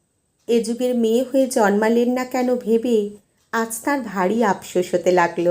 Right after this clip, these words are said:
এই যুগের মেয়েরা সংসার সামলাতে জানে, জানে নিজের দাবির জন্য দুনিয়ার সঙ্গে লড়তেও। এরা জানে কি চায় এরা। নিজের দাবি আদায় করতে লজ্জিত হয় না,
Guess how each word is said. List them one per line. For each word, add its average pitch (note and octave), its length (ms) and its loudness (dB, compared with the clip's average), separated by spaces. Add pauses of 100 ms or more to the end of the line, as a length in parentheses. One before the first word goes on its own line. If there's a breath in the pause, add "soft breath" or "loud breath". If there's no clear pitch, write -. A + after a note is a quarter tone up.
(840)
এই E4 140 6
যুগের F#4 340 2
মেয়েরা D#4 380 2
সংসার C4+ 480 0
সামলাতে G3 580 2
জানে, F3+ 320 0 (460)
জানে G3+ 360 0
নিজের G#3 420 0
দাবির G3+ 400 -2
জন্য G3+ 340 2
দুনিয়ার G#3 480 0
সঙ্গে F#3+ 420 -2
লড়তেও। E3 520 0 (760)
এরা E4 200 2
জানে G#3 460 2 (400)
কি A#3 200 -4
চায় F#3+ 420 -2
এরা। D#3+ 280 -2 (600)
নিজের D4 420 0
দাবি B3 400 2 (200)
আদায় C4+ 440 -2
করতে A#3+ 420 2
লজ্জিত A3+ 580 2
হয় F#3+ 280 2
না, E3+ 160 0